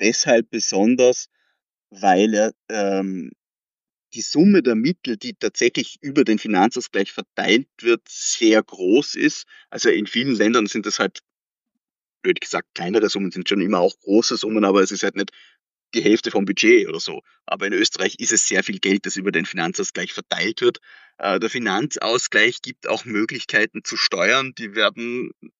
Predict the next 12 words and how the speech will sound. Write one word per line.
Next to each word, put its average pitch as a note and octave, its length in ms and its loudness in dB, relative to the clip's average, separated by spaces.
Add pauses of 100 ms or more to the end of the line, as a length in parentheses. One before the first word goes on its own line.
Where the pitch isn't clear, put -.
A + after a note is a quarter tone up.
(380)
nur B2+ 440 -4
sehr A2 680 4 (140)
eingeschränkt A#2+ 640 -2
genutzt. A2+ 480 -6
Beim G#2 300 -4
letzten G2+ 400 -2
Finanzausgleich G2+ 720 -2
hat G2 100 -4
man G2+ 140 -6
das F#2+ 120 -8
etwas - 360 -10
versucht, - 440 -8